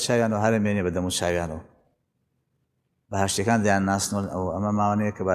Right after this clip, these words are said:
تایبەت خوا ڕەحمی پێ کردوون. لە ڕوایەتێکا فەرمی نە، لە ناوەڕاستیان، ناوس-، ناوچەوانیان دەنووسرێ، ئە-، ئەمانە ئەوانن کە خوا ڕەحمی پێ کردوون. جەهەنەمیون یان نووسرێ. داواکان لێن خوایان ئەمەشمان بۆ بسڕەوە، بە حەریشی پێوە نەمێنێ، بە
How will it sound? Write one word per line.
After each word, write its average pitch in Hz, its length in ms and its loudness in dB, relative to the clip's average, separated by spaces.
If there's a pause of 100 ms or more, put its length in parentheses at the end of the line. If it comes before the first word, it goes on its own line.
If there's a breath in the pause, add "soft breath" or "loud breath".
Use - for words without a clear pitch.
تایبەت 98 280 -2
خوا 90 160 -2
ڕەحمی 87 260 -6
پێ 87 160 -8
کردوون. 78 240 -12 (800)
لە 98 80 -6
ڕوایەتێکا 127 400 4 (120)
فەرمی 123 260 2
نە، 135 120 4
لە 107 100 0
ناوەڕاستیان، 117 580 2 (800)
ناوس-، 98 340 -2 (380)
ناوچەوانیان 101 640 -2
دەنووسرێ، 110 480 -2
ئە-، 90 180 -8 (880)
ئەمانە 101 360 0
ئەوانن 101 360 0
کە 107 120 -4
خوا 113 220 4
ڕەحمی 92 320 -4
پێ 90 180 -2
کردوون. 80 340 -8 (460)
جەهەنەمیون 95 800 2
یان 85 140 -2
نووسرێ. 80 280 -4 (480)
داواکان 107 400 6
لێن 110 180 -2
خوایان 110 280 6 (160)
ئەمەشمان 110 380 2
بۆ 113 120 6
بسڕەوە، 110 360 2
بە 110 140 6
حەریشی 107 380 0
پێوە 113 240 2
نەمێنێ، 107 320 0
بە 117 80 4